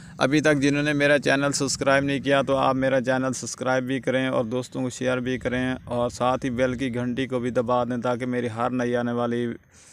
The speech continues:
ताज़ा वीडियो जो है आप देख सकें। आज मैं आपको अश्वगंध नागौरी दिखला रहा हूँ। ये एक जड़ी बूटी है जिसको हम हासिल करके बाज़ार में बेच भी सकते हैं।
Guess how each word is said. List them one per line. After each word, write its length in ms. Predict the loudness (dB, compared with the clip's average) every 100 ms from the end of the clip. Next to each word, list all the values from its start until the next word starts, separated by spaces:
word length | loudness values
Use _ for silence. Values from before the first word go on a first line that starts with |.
| -20 -20 -20 _
ताज़ा 300 | 2 4 2
वीडियो 320 | 2 0 0
जो 120 | 0 0
है 120 | 0
आप 160 | -2 -4
देख 180 | -6 -6
सकें। 380 | -6 -4 -4 -6 -12 _ _ _ _ _ _ _ -20 _ _ _ -18 -18 _ 0
आज 200 | 2 2 2
मैं 160 | 2
आपको 440 | 4 2 2 -2 2 2 0 -8 -20 _ -2
अश्वगंध 520 | 0 -2 -2 0 -2 0
नागौरी 460 | -2 0 -2 -2 -4
दिखला 380 | -4 0 0 0
रहा 120 | 0
हूँ। 260 | -2 -6 -10 _ -20 -20 _ -20 _ _
ये 240 | -4 -2 0 0 0
एक 200 | 0 -2
जड़ी 280 | -2 0 0
बूटी 340 | -2 -2 0 2
है 360 | 4 4 2 -2 -18 -20 -20 -20 _ _ _ _ _ _ _ _ _
जिसको 1000 | -4 -2 -2 -6 -14 -20 _ _ _ -2
हम 200 | 0 0
हासिल 360 | 0 0 -2 0
करके 540 | 2 2 0 -2 -2
बाज़ार 480 | 2 2 2 2 2
में 200 | -2 -4
बेच 280 | -2 -2 -4
भी 140 | -8 -6
सकते 380 | -6 -8 -6 -4
हैं। 380 | -4 -4 -8